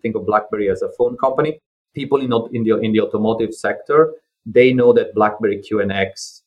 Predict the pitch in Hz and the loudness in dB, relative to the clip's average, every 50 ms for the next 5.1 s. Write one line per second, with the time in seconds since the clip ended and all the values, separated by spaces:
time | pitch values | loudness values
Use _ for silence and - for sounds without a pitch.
0 | _ - 113 107 101 95 95 95 - - - - - _ _ _ _ _ _ - | _ -2 0 0 0 -2 -6 -10 -12 -14 -18 -20 -20 _ _ _ _ _ _ -20
1 | 113 101 110 113 104 104 101 - - 107 101 98 104 98 95 - - 92 87 95 | -10 -4 0 2 2 2 0 -2 -2 0 2 2 2 0 0 -2 -4 -4 0 0
2 | 92 95 98 92 - 101 95 90 90 - - - _ - _ _ _ _ _ _ | 0 0 0 -2 -2 -2 -2 -2 -2 -4 -12 -18 _ -20 _ _ _ _ _ _
3 | - 107 107 107 107 - - - 117 101 95 92 92 92 95 92 - - 98 95 | -6 -4 -4 -4 -4 -6 -6 -4 -4 -2 -2 -4 -6 -6 -6 -6 -4 -2 -2 -2
4 | - - 95 - - 95 85 - - - - - - - - - 123 107 98 - | -2 -4 -10 -10 -10 -10 -12 -10 -8 -10 -10 -10 -12 -14 -6 0 2 2 2 2
5 | - | -2